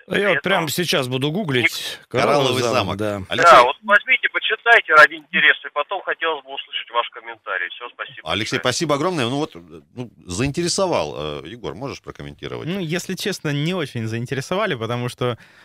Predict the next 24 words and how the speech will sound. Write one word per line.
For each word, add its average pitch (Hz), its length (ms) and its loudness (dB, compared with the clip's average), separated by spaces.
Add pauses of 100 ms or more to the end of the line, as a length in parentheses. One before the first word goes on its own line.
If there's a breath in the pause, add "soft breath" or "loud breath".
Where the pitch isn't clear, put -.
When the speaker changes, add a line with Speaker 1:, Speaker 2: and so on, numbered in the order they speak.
Speaker 4:
а, 117 580 0
начиная 120 1120 -4
с - 80 -10
рассказов 147 500 -4
о 139 80 -2
том, 143 200 -2
что - 180 -6
пирамиды 143 460 0
сделал 127 340 -4
кто-то 120 720 -2
неизвестный, 143 680 -2
а - 40 -2
потом 123 480 -4
демонстрации 135 680 -4
того, 123 320 -2
что 110 320 -4
с 107 60 -10
помощью 117 340 -6
верёвки 120 380 -4
и 110 40 -2
палки 113 600 -4
всё - 160 -6
это 113 140 -4
легко 113 400 -4